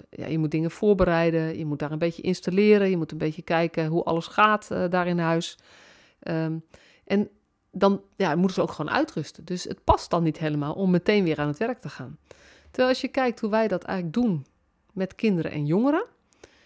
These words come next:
En, ehm, ja, de structuur, maar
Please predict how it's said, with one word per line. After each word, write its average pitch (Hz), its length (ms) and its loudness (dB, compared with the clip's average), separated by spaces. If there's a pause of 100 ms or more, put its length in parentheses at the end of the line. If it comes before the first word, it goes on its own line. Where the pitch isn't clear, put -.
(380)
En, 175 360 -2
ehm, 160 380 -4
ja, 175 360 0
de 175 80 -2
structuur, 156 800 -4
maar 151 380 -6